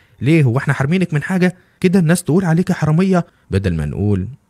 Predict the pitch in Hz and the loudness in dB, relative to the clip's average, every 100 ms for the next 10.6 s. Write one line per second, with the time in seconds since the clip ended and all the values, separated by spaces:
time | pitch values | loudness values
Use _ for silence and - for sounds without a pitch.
0 | - 95 80 101 - 95 85 98 90 95 | -8 -4 -2 -2 -4 -6 -6 -4 -4 -4
1 | 98 - - 85 85 - 95 - - 90 | -4 -8 -8 -8 -8 -6 -6 -6 -6 -6
2 | 90 85 76 92 85 76 78 92 95 - | -6 -6 -4 -4 -6 -8 -10 -8 -8 -8
3 | 76 98 107 - 90 82 104 87 85 98 | -6 -4 -4 -4 -6 -4 -4 -4 -4 -4
4 | 80 76 95 87 95 92 85 73 73 85 | -4 -6 -4 -4 -4 -6 -6 -8 -8 -8
5 | - 113 92 90 - 107 - 87 80 - | -6 -6 -4 -6 -2 -2 -2 -4 -6 -4
6 | 101 98 80 - 85 98 110 87 85 - | -4 -2 -4 -6 -6 -2 -2 -4 -8 -6
7 | 98 85 76 92 - 123 127 139 123 120 | -6 -6 -8 -6 -2 -2 -2 -2 -2 -2
8 | _ _ _ - 80 73 95 78 82 - | _ _ _ -10 -8 -6 -6 -6 -10 -8
9 | 85 - 82 92 80 78 71 78 85 90 | -8 -6 -8 -6 -6 -6 -8 -4 -4 -2
10 | 69 - 78 78 76 73 | -6 -8 -12 -10 -10 -10